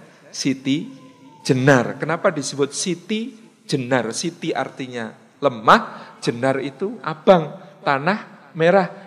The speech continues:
Itu adalah tanah yang tersiram darah Husain radhiyallahu anhu, tanah Karbala. Jadi dia datang juga sebagai seorang mubalik Nusantara, berdakwah dan memang dapat pengikut. Salah satu buktinya nanti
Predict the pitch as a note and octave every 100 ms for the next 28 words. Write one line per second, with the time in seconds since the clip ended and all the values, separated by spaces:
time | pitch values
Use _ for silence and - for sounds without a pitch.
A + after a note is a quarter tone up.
0 | - - D#3 E3 - C#3 C3 A#2+ A#2 -
1 | D3+ F#3 A#3+ - - - D3 C3 B2+ B2+
2 | - D3 C3+ A#2+ A2 A#2 G#2+ D#3+ G#3 -
3 | - _ - A#2 - B2+ A#2 G2 - A2
4 | A2 G#2+ G2+ D#2+ G#2 G2+ - - _ A2+
5 | G#2+ C3 - - A#2 G#2+ - - G2 F#2+
6 | G#2+ F#2 - - _ _ _ - - _
7 | A2+ C3 D3 C3+ G#2+ G#2 - A#3+ D4 G3
8 | F3+ F#3 E3+ C#3+ C3 C3 - B2+ A#2+ A2+
9 | A2 A2 A2 A2 G#2 A2 G#2 G2+ A2 G3+
10 | C#4+ - - - - C3+ C3 A2 E3+ F3+
11 | F3 F#3 G#3+ C#4 A3 G#3+ A#3+ - A#3+ C4
12 | C4 G#3 F3 - - - - F#3+ - _
13 | _ _ _ _ _ _ - G3 G3 G3
14 | G3+ G3+ D#3+ F3 C4+ G3+ F3+